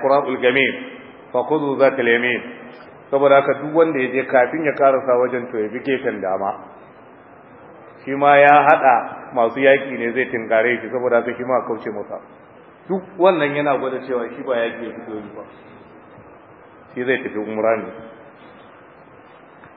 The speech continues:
Fa ma sha'ara bihim Khalid. Saboda haka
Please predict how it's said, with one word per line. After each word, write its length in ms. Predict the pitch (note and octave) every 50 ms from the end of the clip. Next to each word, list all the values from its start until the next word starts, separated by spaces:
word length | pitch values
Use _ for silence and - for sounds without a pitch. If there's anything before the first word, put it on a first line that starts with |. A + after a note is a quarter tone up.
| - - - - -
Fa 100 | A#2+ A#2
ma 140 | B2 B2+ C3
sha'ara 380 | B2+ G3 G#3 A3 G#3+ G#3 G3 F#3+
bihim 280 | F#3+ F#3+ F#3 F#3+ F#3 E3
Khalid. 400 | - F#3+ G3+ G3 F#3 E3 C3+ - - - - - - - - - - - - - - - - - - - - - - -
Saboda 260 | - F#3 G3+ F#3+ F3 F3+ F#3
haka 160 | - -